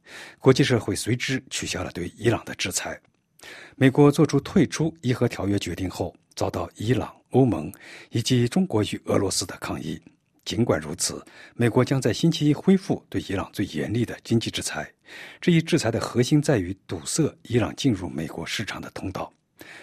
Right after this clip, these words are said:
迫使所有购买伊朗原油或与伊朗伊斯兰银行进行交易的国家或企业退出伊朗市场。美国副总统彭斯称，美国的目标是剥夺伊朗拥有在全球播撒死亡与毁灭的收入。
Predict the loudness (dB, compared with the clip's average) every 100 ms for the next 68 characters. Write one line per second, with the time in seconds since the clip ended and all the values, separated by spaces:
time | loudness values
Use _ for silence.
0 | -10 0 2 2 -2 2 2 2 0 _
1 | 2 2 2 -2 -10 -16 -20 -20 0 4
2 | 4 2 0 0 0 -6 2 4 4 2
3 | 0 0 0 -4 -4 0 0 0 2 2
4 | 0 -2 2 2 2 0 2 4 2 -4
5 | -4 -4 -2 -2 -4 -6 -6 -6 -8 -6
6 | -6 -6 -10 -6 -6 -6 -8 -8 -10 -14
7 | _ _ _ -20 -20 -20 -20 -20 -2 2
8 | 6 6 6 2 2 0 0 -6 -4 -4
9 | -4 -6 -8 -12 -20 0 2 6 6 6
10 | 4 2 0 -2 -2 4 6 6 -2 -2
11 | 0 0 0 0 4 4 2 -4 -4 -2
12 | -2 -2 -2 -6 2 4 4 0 -4 -2
13 | -2 -2 -6 -12 -6 -4 -2 -2 -4 -6
14 | -8 -8 -8 -8 -10